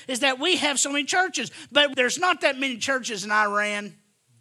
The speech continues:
If you go to hell from Magnolia, Arkansas, you will go deeper into hell than someone who dies without Christ in Iran. How much sore punishment, suppose you,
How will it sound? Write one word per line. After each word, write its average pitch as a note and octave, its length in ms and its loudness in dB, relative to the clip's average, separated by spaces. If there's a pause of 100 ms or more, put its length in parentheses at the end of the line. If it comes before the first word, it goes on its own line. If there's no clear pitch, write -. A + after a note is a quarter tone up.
(640)
If - 80 -4
you G#4+ 160 6
go G4+ 160 8
to D#4 80 6
hell F#4+ 320 6
from C#4+ 180 -2
Magnolia, D#4+ 500 4
Arkansas, A3+ 920 4 (580)
you G4+ 480 6
will D4+ 140 6
go F4+ 460 4
deeper C5+ 460 6
into B3 280 4
hell A3 340 4
than G#3+ 180 -2
someone G3 640 0
who G3 180 -6
dies F#3 640 2
without F#3+ 380 -8
Christ F#3+ 440 -6
in E3+ 140 -8
Iran. C#3 540 -10 (1400)
How A4 280 8
much A4 260 6
sore G4 640 4 (180)
punishment, G4 600 4
suppose D#4+ 560 2
you, E4+ 540 4